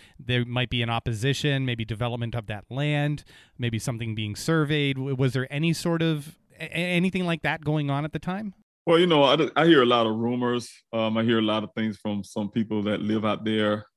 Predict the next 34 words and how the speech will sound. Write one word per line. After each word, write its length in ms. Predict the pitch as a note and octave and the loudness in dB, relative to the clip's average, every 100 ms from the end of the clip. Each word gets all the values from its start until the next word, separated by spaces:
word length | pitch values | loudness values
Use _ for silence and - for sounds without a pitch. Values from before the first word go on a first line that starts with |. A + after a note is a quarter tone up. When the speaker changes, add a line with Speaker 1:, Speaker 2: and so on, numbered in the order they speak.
| - | -4
Speaker 2:
Um, 320 | A2+ A2 G#2+ C#3+ | 0 0 0 2
you 60 | |
know, 400 | C#3+ B2+ A#2 - - | 4 4 2 -4 -2
um, 280 | A#2 A2+ A2 | 0 0 -2
a-, 240 | A2 G2+ A2+ | -4 -2 -2
and 100 | A2+ | 0
from 160 | C3 | 2
my 120 | C3 | 4
research, 500 | D#3+ C3 - A#2 G#2 | 4 4 2 2 2
I 100 | A2 | 0
did 300 | G#2+ C3+ B2+ | 0 -2 -2
find 260 | - A2+ A2 | -2 -2 -2
out 160 | A2 - | -4 -6
on 100 | G#2+ | -6
my 80 | G#2+ | -2
own 400 | G#2+ A#2 A2 G#2+ - _ _ _ | 0 2 0 -2 -8 _ _ _
is 200 | A2+ G#2+ | 0 2
that 400 | G#2+ G#2+ G2 G#2+ | 4 2 2 0
that 200 | A2+ A2+ | 2 4
area 320 | B2 B2+ A#2 | 4 4 4
out 200 | A2 G#2+ | 2 0
there 180 | A2+ A2+ | 0 0
has 160 | A2 G2+ | -2 -4
been, 240 | A2+ G#2+ | -6 -2
they've 160 | A#2+ C#3+ | 0 2
been 80 | A2+ | 0
trying 280 | C3 A2 | 0 -2
to 140 | G#2 G#2 | -2 -4
develop 280 | G#2+ G#2+ G#2+ | -2 0 0
that 160 | G#2+ | 0
area 200 | A2 G#2+ | 0 -2
since 200 | G2+ A2+ - | -4 -8 -8
the 160 | - | -2
eighties. 520 | A2 G#2+ G2 - - | 0 0 -2 -10 -20